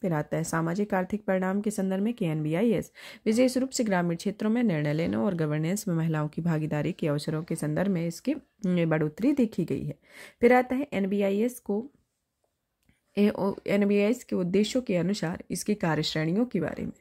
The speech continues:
जिसके अंतर्गत पहला आता है प्रत्यक्ष रूप से अवसंरचना सेवाएं प्रदान करना,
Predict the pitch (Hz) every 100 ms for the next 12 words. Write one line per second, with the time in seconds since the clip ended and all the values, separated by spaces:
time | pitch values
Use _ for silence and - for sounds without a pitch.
0 | _ - - - 240 - 285 262 254 269
1 | 277 190 208 214 185 185 208 208 - -
2 | 214 - 180 190 220 - 160 - 156 160
3 | 180 214 170 147 151 - 196 180 208 165
4 | -